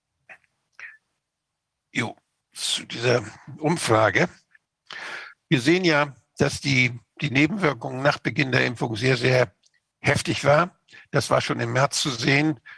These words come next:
Plötz-, die sonstigen Nebenwirkungen von Impfen, plötzlich waren Impfen, Impfungen gefährlich geworden. Das sind die gemeldeten Nebenwirkungen schon im März diesen Jahres. Und dann wurde auch geguckt, was das war. Die roten, das waren die, die tödlichen, das waren die schweren,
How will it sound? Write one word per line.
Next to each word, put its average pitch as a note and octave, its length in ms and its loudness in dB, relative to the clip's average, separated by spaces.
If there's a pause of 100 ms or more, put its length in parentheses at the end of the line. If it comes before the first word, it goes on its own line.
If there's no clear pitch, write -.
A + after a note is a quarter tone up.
(160)
Plötz-, A#2+ 320 -2
die B2+ 100 -4
sonstigen C#3+ 480 0
Nebenwirkungen C3+ 540 0
von C3+ 160 -2
Impfen, C#3+ 320 0
plötzlich C#3 460 0 (200)
waren B2 320 0
Impfen, C3 440 -4
Impfungen C3 460 -2
gefährlich A2+ 460 0
geworden. G#2+ 340 -4
Das A2+ 120 -4
sind B2+ 160 -4
die A#2+ 140 -4
gemeldeten A#2 520 -2
Nebenwirkungen A#2+ 600 -2 (260)
schon E3 260 0
im B2 160 -2
März D3+ 320 0
diesen C3+ 220 -8
Jahres. A#2 440 0 (400)
Und B2 80 -2
dann A2 100 0
wurde C3+ 240 4
auch B2 100 -2
geguckt, B2+ 380 -4
was F3 140 2
das D3+ 260 -2
war. C3 340 2 (220)
Die A#2 80 -2
roten, C3 320 -2
das A#2 160 0
waren A#2 180 2
die, A2 100 -2 (140)
die G#2+ 100 -6
tödlichen, D3 600 0
das A#2+ 180 0
waren A2+ 220 0
die G#2 100 -2
schweren, D3+ 640 2